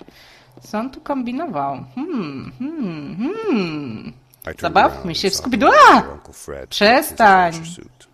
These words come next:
Speaker 1: Tak
Speaker 2: I'd
Speaker 1: nagle.
Speaker 2: seen it in action before. but his suit wasn't there. Next to where it used to be was another suit, more streamlined and smaller than his. Looked like an updated version.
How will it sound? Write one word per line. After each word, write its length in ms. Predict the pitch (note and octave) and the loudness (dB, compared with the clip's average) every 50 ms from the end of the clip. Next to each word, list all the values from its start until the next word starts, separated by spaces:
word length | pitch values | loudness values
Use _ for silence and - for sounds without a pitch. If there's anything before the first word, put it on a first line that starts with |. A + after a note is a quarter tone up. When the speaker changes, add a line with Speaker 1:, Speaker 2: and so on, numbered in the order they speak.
| _ | _
Speaker 1:
Tak 140 | - F#3 F3 - | -8 -8 -6 -4
Speaker 2:
I'd 40 | |
Speaker 1:
nagle. 320 | G3+ G3+ G3+ G3+ F3 E3+ E3+ | -2 -2 -2 -2 -4 -4 -4
Speaker 2:
seen 280 | D#3+ D#3 D#3 D#3 D3+ | -4 -4 -4 -4 -8
it 60 | C#2 A#1+ | -12 -16
in 120 | A#1 C#2 | -18 -18
action 420 | D2+ D#2 - - - - - G1+ | -18 -20 -18 -18 -18 -18 -18 -20
before. 520 | G1+ G1+ - - - - D2 G1+ - _ _ _ _ _ _ | -20 -20 -20 -20 -18 -18 -18 -18 -20 _ _ _ _ _ _
but 120 | - - - | -20 -20 -18
his 80 | - | -16
suit 260 | - - - F2 D#2+ - | -16 -14 -14 -16 -16 -16
wasn't 280 | - D2 C#2+ C#2+ D#2+ - | -18 -18 -18 -20 -20 -18
there. 320 | D2+ D#2 D2+ - - _ _ _ _ _ _ _ _ _ _ _ _ _ _ _ _ _ _ _ _ _ _ _ | -18 -18 -18 -18 -20 _ _ _ _ _ _ _ _ _ _ _ _ _ _ _ _ _ _ _ _ _ _ _
Next 200 | - F#2+ - - | -16 -16 -14 -16
to 80 | - E2+ | -16 -14
where 200 | D2+ D#2+ D2+ C#2+ | -12 -12 -12 -12
it 80 | - | -14
used 200 | - F2 F2 - - | -14 -16 -18 -18 -20
to 60 | - | -20
be 260 | - - G1+ G1+ - _ _ _ _ _ - | -20 -18 -18 -18 -20 _ _ _ _ _ -20
was 120 | - - | -20 -20
another 280 | - - C#2 C#2 G1+ G1+ | -18 -18 -18 -18 -18 -18
suit, 440 | - - - - - _ _ _ _ _ _ _ _ _ _ _ _ _ _ _ - | -20 -20 -20 -20 -20 _ _ _ _ _ _ _ _ _ _ _ _ _ _ _ -18
more 200 | F2 E2+ D#2 D2 | -16 -16 -16 -16
streamlined 920 | - - - - G2+ G2+ G#2 G2+ F2+ E2 C2 - - - - - _ _ _ _ _ _ _ _ _ | -18 -20 -18 -18 -16 -16 -16 -16 -16 -18 -18 -20 -20 -20 -20 -20 _ _ _ _ _ _ _ _ _
and 300 | - D#2 D2 C#2 C2+ B1 _ _ _ _ _ - - - _ _ | -20 -20 -20 -20 -20 -20 _ _ _ _ _ -20 -20 -20 _ _
smaller 560 | - - - G2+ F#2+ G2+ G#2+ G2+ F2+ B1+ G1+ | -14 -14 -12 -12 -10 -10 -10 -10 -12 -14 -16
than 160 | G1+ G1+ G1+ | -18 -20 -20
his. 420 | - F2+ - G1+ - - - - _ _ _ _ _ _ _ _ _ | -20 -20 -20 -20 -20 -20 -20 -20 _ _ _ _ _ _ _ _ _
Looked 280 | - G2 G2 _ _ _ | -18 -18 -18 _ _ _
like 300 | D2+ C2+ C2+ _ _ _ _ _ _ _ _ _ _ _ _ - | -20 -20 -20 _ _ _ _ _ _ _ _ _ _ _ _ -20
an 80 | G#2+ | -20
updated 540 | G#2+ F#2 _ _ _ - F#2+ F#2 D#2 D#2 - _ | -20 -20 _ _ _ -16 -14 -14 -14 -16 -18 _
version. 340 | E2+ D#2 D#2+ E2 - - | -18 -18 -18 -20 -20 -20